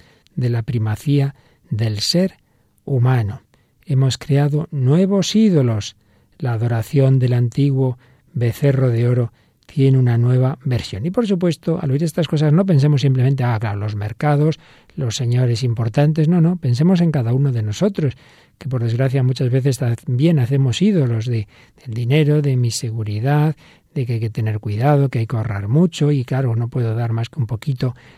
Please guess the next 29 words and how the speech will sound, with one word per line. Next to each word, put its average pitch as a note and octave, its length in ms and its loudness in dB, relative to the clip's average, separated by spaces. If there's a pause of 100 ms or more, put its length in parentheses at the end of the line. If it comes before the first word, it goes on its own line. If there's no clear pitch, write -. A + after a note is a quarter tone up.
(100)
eh, B2 200 0
para A#2 260 -4
los G#2+ 240 -4
demás. D#3+ 480 2 (260)
Todos F3+ 280 0
siempre B2+ 340 0
tenemos A#2 480 -4 (380)
este C#3 340 -2
peligro. A#2+ 480 -2 (100)
No G#3+ 300 4
a - 20 4
un A3+ 140 4
dinero G3 400 6
que F3 120 0
gobierna E3+ 580 2 (340)
en B2+ 220 2
lugar C#3 400 2
de C3+ 180 2
servir. C#3+ 640 2 (340)
Tras C3+ 300 -4
esta C3+ 340 -2
actitud B2+ 480 -2
se - 140 -4
esconde C3+ 460 0
el A2+ 100 0
rechazo D3 480 0
de D3+ 120 2
la C3 140 0
ética B2+ 480 -2